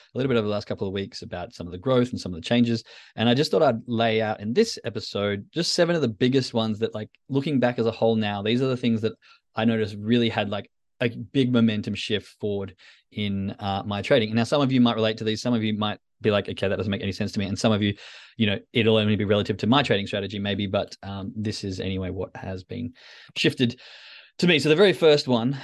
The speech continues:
uh, when I first got into trading, I was definitely sh-, looking for the shiny object. I was bouncing around from strategy to strategy. I was trying to combine strategies, reinvent the wheel. I was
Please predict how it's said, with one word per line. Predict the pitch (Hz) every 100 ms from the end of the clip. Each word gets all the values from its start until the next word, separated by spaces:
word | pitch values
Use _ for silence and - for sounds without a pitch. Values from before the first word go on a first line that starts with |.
| -
uh, | 120
when | 123
I | 123
first | 135 127 127
got |
into | 120 110
trading, | 113 107 107 107 _ _ _ _ _ _ _ _ 127
I | 113
was | 110
definitely | 120 110 120 110 113 -
sh-, | - -
looking | 135 123 110
for | 110
the |
shiny | 101 110 107
object. | 104 104 120 120 - -
I | 107
was | 104 92
bouncing | 107 - 107
around | 101 101
from | 95
strategy | 87 104 98 98
to |
strategy. | 95 104 101 98 101
I | 95
was | 98
trying | - 98
to | - 98
combine | - 98 98 98
strategies, | - 101 95 95 92 -
reinvent | 110 107 101 98
the | 95
wheel. | 95 101 101 98 87
I | 92
was | 98